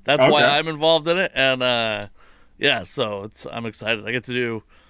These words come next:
Speaker 1: thirty in somebody's backyard.
Speaker 2: Holy
Speaker 1: Uh,
Speaker 2: shit. So, wait, who's, uh, is anybody performing with you, or is it mostly just you?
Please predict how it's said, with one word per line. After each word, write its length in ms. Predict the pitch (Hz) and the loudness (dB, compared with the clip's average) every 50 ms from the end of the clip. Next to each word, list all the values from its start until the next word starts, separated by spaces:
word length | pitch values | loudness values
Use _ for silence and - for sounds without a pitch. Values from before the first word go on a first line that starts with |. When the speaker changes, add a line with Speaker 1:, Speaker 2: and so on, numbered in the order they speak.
| _ _ _ | _ _ _
Speaker 1:
thirty 580 | - - - - 147 147 151 151 156 151 147 | -20 -20 -6 0 2 2 4 4 4 2 2
in 140 | 143 135 123 | 0 0 -2
somebody's 400 | 113 135 135 127 127 123 113 107 | -4 -4 -4 -4 -4 -6 -6 -6
backyard. 800 | - 123 120 123 117 - - 120 117 117 117 113 113 113 107 101 _ _ _ _ _ - | -4 -2 -2 -2 -2 -4 -6 -6 -4 -4 -4 -4 -6 -8 -10 -12 _ _ _ _ _ -8
Speaker 2:
Holy 180 | 127 147 147 117 | -4 -2 -2 -2
Speaker 1:
Uh, 320 | 110 107 110 104 101 95 | -2 -4 -4 -6 -8 -10
Speaker 2:
shit. 80 | - - _ | -14 -14 _
So, 320 | - - 175 156 151 135 104 | 0 4 4 6 4 4 4
wait, 220 | 135 147 135 131 | 2 4 4 4
who's, 180 | 147 170 160 143 | 4 2 2 2
uh, 300 | 135 127 117 107 92 - - | 2 2 2 2 0 -2 -4
is 160 | 123 120 117 135 | -4 -2 0 0
anybody 260 | 131 117 127 120 117 | 0 2 2 2 0
performing 380 | 117 117 101 127 120 117 107 | 0 -2 -4 -2 -2 0 0
with 160 | 113 135 143 185 | 0 -2 -2 -2
you, 180 | 190 190 175 | -2 -2 0
or 100 | 131 104 | 0 0
is 120 | 101 95 104 | -2 -2 -4
it 60 | 104 | -4
mostly 260 | 110 104 98 - 104 | -4 -4 -4 -6 -6
just 180 | 95 98 95 - | -6 -6 -4 -4
you? 180 | 113 123 117 | -4 -6 -6